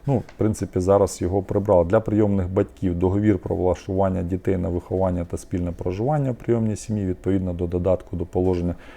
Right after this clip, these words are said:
про прийомну сім'ю, затвердження постанови Кабміну номер п'ятсот шістдесят п'ять, для батьків-вихователів договір про організацію діяльності дитячого будинку сімейного типу, відповідно до додатку до положення про дитячий будинок.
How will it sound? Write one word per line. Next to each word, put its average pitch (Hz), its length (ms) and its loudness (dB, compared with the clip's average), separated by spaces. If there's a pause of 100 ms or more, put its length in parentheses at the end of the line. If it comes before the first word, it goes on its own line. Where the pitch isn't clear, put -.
(140)
про 104 160 2
прийомну 92 480 0
сім'ю, 92 420 0 (360)
затвердження 92 480 0
постанови 90 400 -2
Кабміну 92 520 0
номер 87 280 0
п'ятсот 87 400 -6
шістдесят 95 520 -6
п'ять, 160 280 4 (300)
для 104 80 2
батьків-вихователів 95 1080 2
договір 92 560 2
про 90 180 -2
організацію 90 680 0
діяльності 90 480 0
дитячого 110 540 2
будинку 104 480 0
сімейного 98 520 -2
типу, 92 320 -4
відповідно 92 560 0
до 90 140 0
додатку 90 500 0
до 87 140 -2
положення 90 540 -2
про 92 100 -2
дитячий 87 500 -4
будинок. 90 460 -2